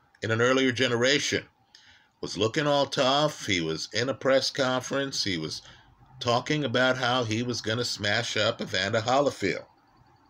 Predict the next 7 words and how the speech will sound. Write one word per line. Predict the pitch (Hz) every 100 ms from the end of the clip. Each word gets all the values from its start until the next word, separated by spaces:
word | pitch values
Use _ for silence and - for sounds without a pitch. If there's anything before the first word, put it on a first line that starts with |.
| _ _ _ _ _ - _ _ _
Then | 80 160
it | 202 -
was | 127 123 120 -
Holyfield's | 139 160 143 117 92 -
time | 104 85 76
to |
talk. | 71 82 73 87 -